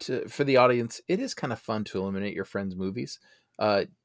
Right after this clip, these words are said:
not, not 'cause you're trying to be, you know, mean, but you, we all just have, like,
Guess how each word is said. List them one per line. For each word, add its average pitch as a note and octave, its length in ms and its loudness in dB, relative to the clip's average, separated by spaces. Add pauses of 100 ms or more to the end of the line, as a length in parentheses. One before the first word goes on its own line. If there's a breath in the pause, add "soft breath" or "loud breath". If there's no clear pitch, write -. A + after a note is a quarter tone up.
(140)
not, A#2 340 2
not B2 180 0
'cause A#2 160 -6
you're A2 80 -4
trying G#2+ 260 0
to G2+ 60 -2
be, G2 340 -4
you G2+ 120 -6
know, F#2 80 -4
mean, G2 220 -4
but F#2+ 180 -4
you, G2 160 -8
we G#2 120 -2
all G2+ 100 2
just G#2 140 -8
have, G#2+ 180 -2
like, G2+ 180 -4